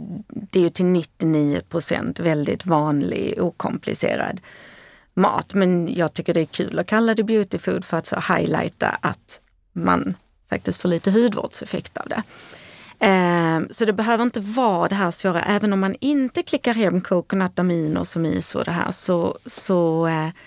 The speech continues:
kan man verkligen fylla upp hela köket. Alltså grunden är ju, ehm, är ju grönsaker och, eh, frukt och örter. Och då är det ju egentligen bara att börja, vad är i säsong.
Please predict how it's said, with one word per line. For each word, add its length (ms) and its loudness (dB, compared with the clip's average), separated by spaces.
kan 160 4
man 120 4
verkligen 420 2
fylla 380 2
upp 280 -4
hela 600 0
köket. 460 0
Alltså 180 0
grunden 760 2
är 380 0
ju, 520 -2
ehm, 840 -4
är 160 2
ju 440 -2
grönsaker 800 0
och, 480 4
eh, 320 -2
frukt 640 -6
och 160 0
örter. 420 0
Och 180 2
då 200 4
är 140 4
det 60 2
ju 100 2
egentligen 440 2
bara 120 0
att 100 -4
börja, 400 0
vad 280 0
är 220 -2
i 320 -4
säsong. 600 -4